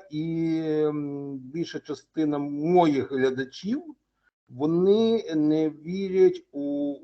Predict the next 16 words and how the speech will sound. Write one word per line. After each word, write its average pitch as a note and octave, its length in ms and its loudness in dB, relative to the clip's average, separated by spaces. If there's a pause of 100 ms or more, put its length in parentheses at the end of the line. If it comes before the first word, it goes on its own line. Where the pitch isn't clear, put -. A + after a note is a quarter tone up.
(140)
вибори D#3+ 680 4
навесні D#3 1040 0
два-, B2 420 -6
наступного C#3 580 0
року. C3+ 440 2 (520)
Ні D3 120 0
президентські, D#3 680 -2
ні D#3 120 0
парламентські. B2+ 800 2 (760)
Більш G#3 320 2
ймовірно, G3 440 2
вже F3+ 460 0 (440)
восени. D#3 560 4 (1300)
Тобто B2+ 240 -4
наступної B2+ 500 -4
осені. F2+ 480 -10